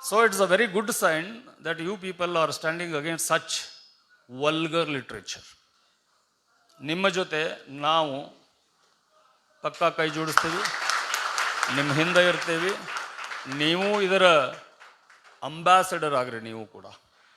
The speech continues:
ಇದರ ವಿರುದ್ಧ ಜನಜಾಗೃತಿಯನ್ನು ಉಂಟು ಮಾಡುವಂಥ ಒಂದು ಅಂಬಾಸಡರ್ಸ್ ನೀವೆಲ್ಲ ಆಗ್ಬೇಕು. ಒಳ್ಳೆ ಕೆಲಸ, ನಾವು ಒಳ್ಳೆ ಕೆಲಸ ಮಾಡಿದಾಗ ಸಮಾಜ ನಮ್ಮನ್ನು ಮೆಚ್ಚುತ್ತೆ.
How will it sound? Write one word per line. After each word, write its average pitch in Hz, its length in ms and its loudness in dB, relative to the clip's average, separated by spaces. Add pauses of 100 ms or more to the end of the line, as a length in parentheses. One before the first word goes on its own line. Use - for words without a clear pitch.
(460)
ಇದರ 151 200 -2
ವಿರುದ್ಧ 175 280 -2
ಜನಜಾಗೃತಿಯನ್ನು 170 880 -2
ಉಂಟು 170 320 -8
ಮಾಡುವಂಥ 156 360 0
ಒಂದು 131 220 -4
ಅಂಬಾಸಡರ್ಸ್ 160 720 2
ನೀವೆಲ್ಲ 131 240 -4
ಆಗ್ಬೇಕು. 107 380 -8 (600)
ಒಳ್ಳೆ 165 320 4
ಕೆಲಸ, 175 280 0
ನಾವು 151 480 0
ಒಳ್ಳೆ 175 280 0
ಕೆಲಸ 170 260 -6
ಮಾಡಿದಾಗ 156 320 -4
ಸಮಾಜ 139 360 -6
ನಮ್ಮನ್ನು 117 340 -8
ಮೆಚ್ಚುತ್ತೆ. - 640 -16